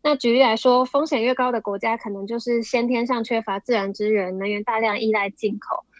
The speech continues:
当然也包括周边政治地理环境或者是国家内部政治的安-，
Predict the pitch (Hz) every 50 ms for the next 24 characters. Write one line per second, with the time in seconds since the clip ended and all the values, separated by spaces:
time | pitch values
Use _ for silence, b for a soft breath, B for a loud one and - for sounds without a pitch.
0 | b b _ - 277 269 277 277 240 220 226 220 202 202 - 220 226 220 - 226
1 | 220 220 - 226 220 220 220 220 220 226 220 214 214 220 214 240 226 226 254 233
2 | 214 196 202 - - 190 185 190 196 - 240 220 202 214 - - 220 208 202 180
3 | - - 226 220 214 202 - 202 196 202 - 220 220 226 233 220 202 - 226 214
4 | 202 - 220 208 208 - 214 202 - - - - 208 202 214